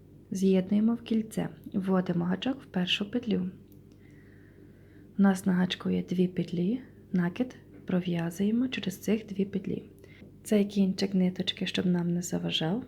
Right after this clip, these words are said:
ми будемо його прикладати до кільця і обв'язувати. В'яжемо перший рядочок, пров'язуємо три повітряні петлі.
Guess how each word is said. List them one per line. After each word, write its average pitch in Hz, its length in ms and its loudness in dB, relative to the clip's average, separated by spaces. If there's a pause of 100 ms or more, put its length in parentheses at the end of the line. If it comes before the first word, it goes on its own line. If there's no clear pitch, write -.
ми 190 100 2
будемо 185 420 2
його 175 320 0
прикладати 175 680 0
до 175 160 -2
кільця 175 500 -4
і 202 120 2
обв'язувати. - 800 -4 (160)
В'яжемо 180 440 2
перший 196 420 0
рядочок, 185 460 -2
пров'язуємо 180 640 0
три 180 180 -2
повітряні 170 560 -4
петлі. 214 380 -2